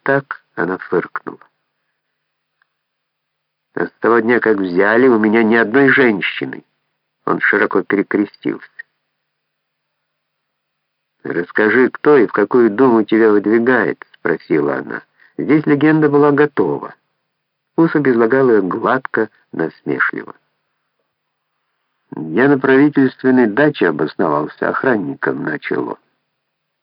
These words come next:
«Народ там разный бывает, но в основном оттуда», он указал на потолок. Хозяин знал, кто я такой. Видно, похвастался, что у него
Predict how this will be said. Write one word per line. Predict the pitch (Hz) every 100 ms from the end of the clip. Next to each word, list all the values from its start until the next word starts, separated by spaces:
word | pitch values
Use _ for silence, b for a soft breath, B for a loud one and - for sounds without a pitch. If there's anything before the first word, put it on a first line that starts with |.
| -
«Народ | 85 143 160 -
там | - 123
разный | 135 127 85
бывает, | 71 - 98 - _ - _ _ -
но | 151 165
в |
основном | 143 117 110 127 147
оттуда», | - _ - 135 123 113 92 - _ _ _ -
он | 90
указал | 92 92 92 87
на | 95
потолок. | - 110 120 73 - - _ _ _ _ _ _ _ _ _ _ _ _ _ _ _ _ _ _ _ _ -
Хозяин | 80 98 147 147
знал, | 113 120 117 104
кто | - 101
я | 95
такой. | 95 - 95 85 76 _ _ _ _ _ _
Видно, | 101 131 120
похвастался, | 104 - 98 120 - 143 - 95
что | - 80
у |
него | 78 87 110